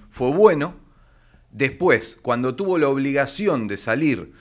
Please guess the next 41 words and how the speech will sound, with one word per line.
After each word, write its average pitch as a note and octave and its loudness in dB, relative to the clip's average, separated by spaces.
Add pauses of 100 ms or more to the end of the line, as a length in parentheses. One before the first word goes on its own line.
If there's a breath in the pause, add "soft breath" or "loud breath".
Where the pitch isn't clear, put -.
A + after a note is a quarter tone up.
(120 loud breath)
y G#2+ -4
el A2 0
Granate B2 2
al G2 -4
quedarse B2+ 0
con B2+ -2
un C#3+ -2
jugador D3 0
menos A#2+ -2 (140 soft breath)
se - -8
cerró B2 0
y G#2 -6
lo G2+ -2
hizo B2+ -4
muy C#3+ 0
bien, C#3+ 0 (320 soft breath)
a E3+ -4
Independiente A3 -2
se C#3+ -2
le D3 2
acabaron D#3+ 2
las C#3+ -2
ideas E3+ 0
y B2 -10
tuvo D3 0
un C#3 -4
peor D3 0
segundo C3+ -4
tiempo. F2+ -4
Bueno, A2 0 (360 loud breath)
esto G3 0
es - -6
exactamente D3+ -6
igual. B2+ 0
A A2+ -8
Independiente C#3+ -4
le B2+ 0
vienen C#3+ -2
pasando C3 -6
esas A#2 -6
cosas. F#2+ -10